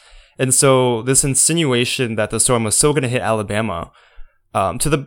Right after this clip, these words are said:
to people who are watching are probably still really confused 'cause they can't see the timestamp on that, um, graphic. They don't know. It's just a poster in the background.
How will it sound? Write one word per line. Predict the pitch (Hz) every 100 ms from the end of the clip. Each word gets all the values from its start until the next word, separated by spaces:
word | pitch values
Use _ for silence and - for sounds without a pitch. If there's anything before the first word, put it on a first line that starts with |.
| -
to | 139
people | 165 165
who | 143
are | 127
watching | 107 123 - 123
are |
probably | 110 151 156
still | 160
really | 160 180
confused | 143 107 170 160 107
'cause | - 135 151
they | 202
can't | - 233 -
see | - 123
the | 101
timestamp | - 117 107 104 - 107 117
on | 104
that, | 92 - _ - - _ _
um, | 120 110 101 92
graphic. | - 98 95 160 202 -
They | 185
don't | 254 -
know. | 104 90 113
It's | 147 135
just | 156 139 135
a |
poster | 135 147 156 -
in | 143
the |
background. | 131 139 185 107 76 71 117